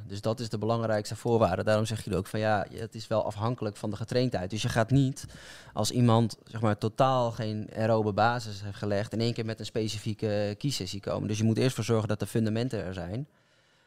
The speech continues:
Ehm, en vervolgens ga je dan wel, eh, bijvoorbeeld iemand richt zich, eh, op, eh, schorrel. Ehm, ja, stap voor stap toewerken naar dat evenement. En dan is het wel de bedoeling dat de respons, zeg maar, niet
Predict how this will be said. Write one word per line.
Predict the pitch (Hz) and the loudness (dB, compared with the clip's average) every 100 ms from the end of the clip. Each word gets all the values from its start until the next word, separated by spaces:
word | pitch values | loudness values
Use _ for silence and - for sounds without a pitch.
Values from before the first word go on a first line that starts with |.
| _ _ | _ _
Ehm, | 87 95 98 101 101 101 107 - _ | 0 4 6 6 4 4 0 -4 _
en | 113 | -4
vervolgens | 110 - 151 135 104 117 | -2 2 2 4 0 2
ga | - 113 | 4 4
je | 113 | 2
dan | 113 113 113 107 | 0 -2 -2 -4
wel, | 104 127 107 117 - | -4 -2 -2 -4 -8
eh, | - 107 90 - - - | -4 -2 -2 -4 -10 0
bijvoorbeeld | 104 104 120 113 | 2 6 6 6
iemand | 113 107 | 6 6
richt | 107 - | 4 2
zich, | 107 98 - | -2 -4 -2
eh, | 107 104 | 0 2
op, | 107 - | 0 2
eh, | 107 101 101 | 2 4 2
schorrel. | - 131 104 110 151 _ _ _ _ _ _ | 0 -2 -2 -6 -8 _ _ _ _ _ _
Ehm, | 104 110 107 107 107 113 110 - | 0 4 4 4 0 -4 -6 -2
ja, | 127 95 | 0 0
stap | - 147 - | -2 -6 -6
voor | 117 | -8
stap | 110 - - | -8 -8 0
toewerken | 151 127 107 101 104 117 147 139 127 | 4 6 4 0 0 2 2 -2 -6
naar | 117 117 127 | 2 4 4
dat | 98 | 0
evenement. | - 98 104 98 120 113 98 | -4 -8 -4 0 4 4 2
En | - 104 | 0 2
dan | |
is | 113 107 | 2 2
het | 104 | 2
wel | 127 | 2
de | 139 | 2
bedoeling | 107 98 98 107 | -2 -2 0 0
dat | 101 | 0
de | |
respons, | 107 - - 139 | -2 -2 2 2
zeg | 127 101 | 2 2
maar, | 107 104 | 2 2
niet | 110 113 | 0 -2